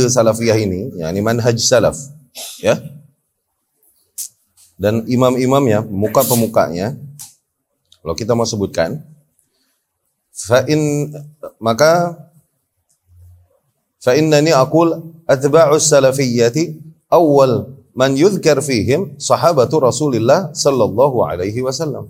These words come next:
Pastilah pengikut metode salafiyah ini, kalau kita mau sebutkan siapa aja, berarti pertama kali yang kita sebut adalah tentunya para sahabat Rasulullah sallallahu alaihi wasallam. Ya? Mereka yang menjadi, oke?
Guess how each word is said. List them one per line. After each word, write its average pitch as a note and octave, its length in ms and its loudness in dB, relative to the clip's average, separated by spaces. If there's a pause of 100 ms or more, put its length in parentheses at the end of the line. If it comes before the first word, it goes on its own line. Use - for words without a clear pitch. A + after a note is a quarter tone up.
Pastilah A#2+ 480 2 (720)
pengikut C#3 400 -2
metode C3 320 0
salafiyah A#2 560 0
ini, B2 400 -4
kalau G#2+ 240 0
kita A2 200 -4
mau G#2+ 120 -4
sebutkan G#2+ 440 -4
siapa A2+ 320 0
aja, D#3 320 0 (440)
berarti A2+ 320 0
pertama D#3 480 2
kali C3+ 240 2
yang A#2+ 80 -2
kita A2+ 160 -6
sebut C3+ 320 -2
adalah A#2 320 2
tentunya B2+ 400 -2
para A2 240 2
sahabat A2+ 520 0
Rasulullah A#2 760 -2 (320)
sallallahu G#2+ 640 -2
alaihi C#3 280 2
wasallam. C#3+ 440 -4 (440)
Ya? D#3 200 0 (800)
Mereka F2+ 280 -2
yang A#2 80 -2
menjadi, G#2+ 260 2 (1080)
oke? A#2 140 2